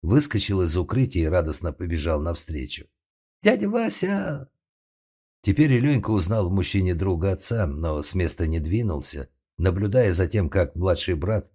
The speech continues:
скинул короб и бежал навстречу Ягуде. Тот вдруг остановился, сдёрнул с плеча карабин и наставил его на Митьку. Несколько мгновений растянулись в целую вечность. Треснул выстрел,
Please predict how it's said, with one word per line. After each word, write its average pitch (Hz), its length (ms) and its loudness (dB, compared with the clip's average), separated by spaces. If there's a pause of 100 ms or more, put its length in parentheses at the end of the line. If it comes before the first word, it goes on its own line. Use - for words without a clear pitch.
(400)
скинул 113 520 2
короб 98 380 0
и 78 160 0
бежал 82 340 2
навстречу 82 520 -2
Ягуде. 76 520 -4 (920)
Тот - 460 -2
вдруг 87 460 -2
остановился, 95 840 2
сдёрнул 80 520 2
с - 80 -6
плеча 87 360 0
карабин 85 640 0 (220)
и 82 100 -2
наставил 82 540 2
его 76 240 -2
на 82 160 0
Митьку. - 480 -8 (960)
Несколько 107 600 4
мгновений 101 560 4
растянулись 85 640 0
в - 40 -4
целую 85 360 2
вечность. 90 800 -4
Треснул 95 600 0
выстрел, 92 560 -2